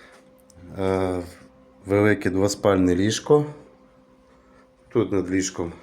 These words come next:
світильник, працює, все добре. Можна буде відключати світло, не стаючи потім. Біля ліжка розетки для зарядки телефону. Ось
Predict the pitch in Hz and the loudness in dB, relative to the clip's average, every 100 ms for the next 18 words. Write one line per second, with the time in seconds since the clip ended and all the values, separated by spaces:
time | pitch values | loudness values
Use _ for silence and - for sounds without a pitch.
0 | - - 110 104 131 131 127 123 107 101 | -20 -10 -6 -2 2 4 2 0 0 -2
1 | - 104 104 117 127 - - _ _ - | 0 0 2 0 -2 -14 -20 _ _ -6
2 | 101 92 95 95 107 107 98 90 78 - | -2 4 4 2 -2 -4 -10 -14 -14 -18
3 | - 78 - - _ _ 135 113 101 95 | -18 -14 -14 -16 _ _ 0 0 0 -4
4 | 98 95 - 107 - 95 107 - 98 - | -4 -6 -4 -4 -4 -6 -8 -6 -6 -2
5 | 98 92 - 110 120 123 135 - - - | -2 0 0 0 0 -4 -4 -12 -20 -20
6 | - - - - - - _ _ 117 113 | -20 -20 -20 -20 -20 -20 _ _ -2 2
7 | 110 113 - 104 113 139 160 156 165 - | 4 2 2 0 2 4 4 2 -4 -4
8 | - 131 131 127 131 127 127 131 127 123 | -10 -4 -2 2 2 2 -2 2 2 2
9 | 131 127 123 - - - - _ _ _ | 2 4 2 -2 -14 -20 -20 _ _ _
10 | _ _ _ _ _ _ _ _ _ _ | _ _ _ _ _ _ _ _ _ _
11 | - - _ 117 95 - - | -20 -20 _ -4 -4 -4 -12